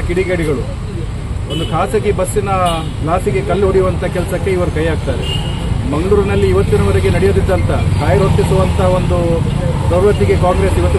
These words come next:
ಕೈ ಹಾಕಿದೆ. ಇದನ್ನು ಪ್ರಶ್ನಿಸಿ ನಮ್ಮ ಶಾಸಕರುಗಳು, ಈ ವೇದವ್ಯಾಸ ಕಾಮತ್ ಹಾಗೂ ಭರತ್ ಶೆಟ್ಟಿ ಅವರು ಹಾಗೂ ಇಲ್ಲಿನ ಮೇಯರ್ ಸುಧೀರ್ ಶೆಟ್ಟಿ ಅವರು,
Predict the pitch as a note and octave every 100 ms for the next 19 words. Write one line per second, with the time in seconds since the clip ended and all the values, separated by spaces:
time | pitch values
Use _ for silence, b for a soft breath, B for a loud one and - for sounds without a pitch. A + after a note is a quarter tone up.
0 | E3 E3 E3+ - - - - - - -
1 | - - - - - - D3 G3+ G#3+ G#3+
2 | G3+ G3 G#3+ G#3 A3 G#3 - - - -
3 | - - - - E3+ F3 F3+ F3 A3 G3+
4 | F3 - - - - - - - - D#3+
5 | E3+ F#3 G3 F#3+ F3+ F#3 F#3 F3+ F3 E3+
6 | D#3+ E3+ F#3+ E3+ F#3 E3+ E3+ - - -
7 | - - - E3+ E3+ F3+ E3 F3+ F#3+ -
8 | F#3 E3+ - - -